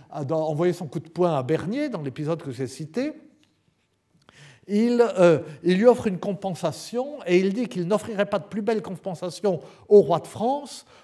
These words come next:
ou à l'amiral de Tudel, c'est-à-dire à l'émir de Tudel.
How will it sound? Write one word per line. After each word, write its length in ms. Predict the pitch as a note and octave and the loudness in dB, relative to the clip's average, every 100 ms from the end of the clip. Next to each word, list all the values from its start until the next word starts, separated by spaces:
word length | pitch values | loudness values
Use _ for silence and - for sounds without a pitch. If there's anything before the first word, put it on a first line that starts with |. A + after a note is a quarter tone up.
| - | -6
ou 360 | A#3 B3 C#4+ - - _ - | 2 4 2 -2 -20 _ -2
à 120 | D#3 | 2
l'amiral 840 | D3+ A#3 A#3+ A3 E3 A#3+ C4 C4 | 6 4 4 -2 -2 -2 0 0
de 100 | E3 | -2
Tudel, 600 | E3+ F3 D#3 D3 B2 A#2+ A2 _ _ _ _ | -4 -4 -4 -4 -6 -14 -16 _ _ _ _
c'est-à-dire 880 | - D#3+ D#3 C#3+ D#3 B3+ C#4 - A3+ - - | -8 -6 -4 -4 -2 -4 -4 -6 -8 -12 -10
à 120 | D3 | -4
l'émir 760 | C3 C#3+ F3 C4 B3 - - A#2 - | 2 2 2 2 0 -4 -6 -12 -14
de 140 | A#2 C3 | -12 -10
Tudel. 560 | A#2+ F#3+ G3 A#2+ A#2 | -8 -6 -6 -8 -16